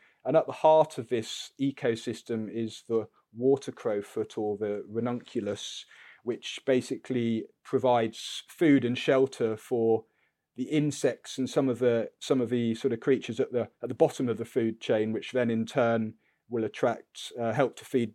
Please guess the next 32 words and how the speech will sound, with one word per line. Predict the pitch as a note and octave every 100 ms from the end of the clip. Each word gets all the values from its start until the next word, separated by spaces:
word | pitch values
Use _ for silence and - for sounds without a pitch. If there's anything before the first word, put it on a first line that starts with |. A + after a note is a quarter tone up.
| _
fish | - - - - A#2+
and | G#2+
attract | - B2+ - _
birds | B2+ A#2+ A#2 A2+ -
and, | A2 -
and | A#2
all | B2
that | A2+ G#2+
kind | - A2
of | G2+
thing. | C3 G#2+ G#2
So | - B2 A#2 - - -
it's | B2+ - D3
really | D#3 C#3 B2
a, | A2+ A2+ G#2+ - _ -
a | C3+
wonderful | D#3+ F3 F3 - C#3 B2 A#2+ A2+
wildlife | B2+ C#3+ C#3+ B2+ B2 A#2+
resource, | A#2+ A2 C#3+ D3 C#3+
if | G#2+
you | A2+
like, | G#2 G#2 -
in | A#2
its | G#2+
own | A#2 A2+
right, | C3+ B2 -
but | A#2
one | B2 C3 A2+
that | -
attracts | - - B2+ - - -
people | C#3 B2 A#2
from | - A#2 A2+